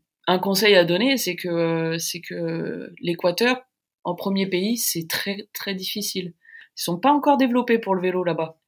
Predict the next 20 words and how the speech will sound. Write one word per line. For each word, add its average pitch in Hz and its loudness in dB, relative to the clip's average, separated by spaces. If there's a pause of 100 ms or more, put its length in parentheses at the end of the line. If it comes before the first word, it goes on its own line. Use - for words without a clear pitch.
Et, 175 4
euh, 160 4
et 160 0
les 165 2
routes, 220 2
euh, 165 2
les 165 0
routes 220 0
sont, 156 -6 (380)
ont 165 -2
un 165 2
dénivelé, 196 0
euh, 160 0
enfin, 156 -8 (640)
euh, 170 -8
comment 165 -10
dire, 160 -6
un 165 0
pourcentage 220 2
de 160 -2